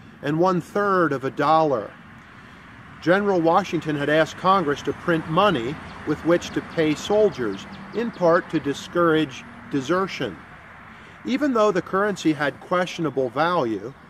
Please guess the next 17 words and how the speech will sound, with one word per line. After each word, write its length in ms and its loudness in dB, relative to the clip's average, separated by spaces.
the 100 -4
fact 420 0
that 160 0
soldiers 480 2
were 100 2
giving 340 2
their 180 2
offerings 480 0
to 100 -2
God 520 0
suggests 600 0
that 160 -4
the 100 0
worship 440 -2
experience, 840 -2
including 520 6
music, 440 0